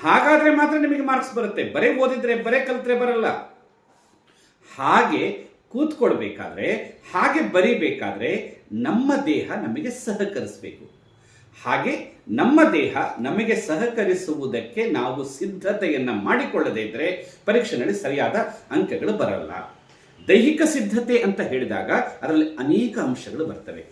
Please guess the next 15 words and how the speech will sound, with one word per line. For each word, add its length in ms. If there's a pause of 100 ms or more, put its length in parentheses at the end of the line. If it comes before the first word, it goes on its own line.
(220)
ಮೊದಲನೇದು 640 (120)
ದೇಹವನ್ನ 420
ಸಿದ್ಧಗೊಳಿಸಿಕೊಳ್ಳೋದು. 1120 (300)
ದೇ-, 300
ಆ, 240
ಇನ್ನು 200
ಮುಂದೆ 560
ಮಕ್ಕಳೇ 300
ನಿಮಗೊಂದು 360
ಟಾಸ್ಕ್ 540
ಹೇಳ್ತಿದ್ದೀನಿ, 720
ದಯವಿಟ್ಟು 340
ಗಮನಿಸಿ. 580 (1080)
ನೀವು 200
ಯಾವ 260